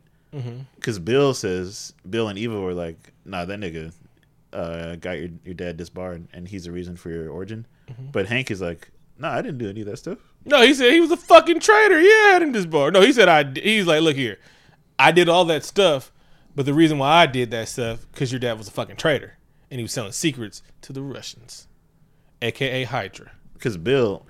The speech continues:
Speaker 2: I mean, Hank,
Speaker 1: A K A Captain America.
Speaker 2: 'cause La-, Larry Fishburne doesn't believe that.
Speaker 1: Yeah. Larry Fish-, but then Larry had a falling out with him.
Speaker 2: Yeah, so maybe he just doesn't believe him 'cause they hate each other.
Speaker 1: Mm-hmm.
Speaker 2: Yeah.
Speaker 1: And Hank's a dick. Also, remember, Hank's a dick also.
Speaker 2: Yeah, that's true.
Speaker 1: He coulda just told Cross, you know, "Look here.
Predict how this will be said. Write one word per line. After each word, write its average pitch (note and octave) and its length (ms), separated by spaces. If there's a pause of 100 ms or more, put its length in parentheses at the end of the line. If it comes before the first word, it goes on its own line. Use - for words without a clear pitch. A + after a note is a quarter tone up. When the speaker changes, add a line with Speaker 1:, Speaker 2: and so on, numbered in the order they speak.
Speaker 2:
I - 60
mean, G#2+ 180
Hank, A#2 200
Speaker 1:
A - 20
K B2 200
A A#2 40
Captain C#3 300
America. C3+ 400
Speaker 2:
'cause G#2+ 100
La-, A#2 80 (100)
Larry A#2 200
Fishburne C3+ 360
doesn't F2+ 180
believe F2+ 200
that. G#2 160 (240)
Speaker 1:
Yeah. B2 220 (440)
Larry B3 160
Fish-, A#3+ 160
but G3 220
then F#3 280
Larry F3+ 280
had D#3+ 160
a D3+ 60
falling D#3 260
out C#3+ 140
with C#3 80
him. C3+ 280 (320)
Speaker 2:
Yeah, F#2+ 200 (120)
so B2 160
maybe F#2+ 200
he F#2 40
just F2+ 140
doesn't F2 220
believe F2 200
him E2 80
'cause E2+ 160
they D#2+ 80
hate E2+ 140
each E2 100
other. D#2+ 160 (140)
Speaker 1:
Mm-hmm. D#3 260 (400)
Speaker 2:
Yeah. - 140
Speaker 1:
And A3 160
Hank's F3+ 160
a E3 60
dick. C#3+ 280
Also, A3 320
remember, G#3 220
Hank's D4+ 240
a F4 60
dick D#4+ 260
also. C#3 420 (180)
Speaker 2:
Yeah, F#2+ 120
that's G#2 140
true. B2+ 200 (220)
Speaker 1:
He D#3+ 120
coulda G3 200
just G3 220
told F#3+ 240
Cross, F#3+ 440
you - 140
know, - 140
"Look E3+ 180
here. G2+ 180